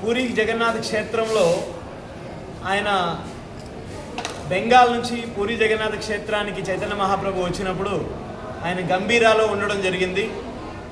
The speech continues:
గంభీరాలో ఉండేటప్పుడు రోజు చైతన్య మహాప్రభు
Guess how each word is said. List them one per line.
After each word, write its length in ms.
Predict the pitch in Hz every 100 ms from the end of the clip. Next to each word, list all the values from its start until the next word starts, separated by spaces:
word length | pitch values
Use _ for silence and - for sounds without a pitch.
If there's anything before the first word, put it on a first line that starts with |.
| - 180
గంభీరాలో 560 | 208 240 254 254 240
ఉండేటప్పుడు 760 | 220 226 233 220 220 196 190 185
రోజు 220 | 190 226 247
చైతన్య 360 | 220 220 220
మహాప్రభు 840 | 220 214 208 202 196 165 170 -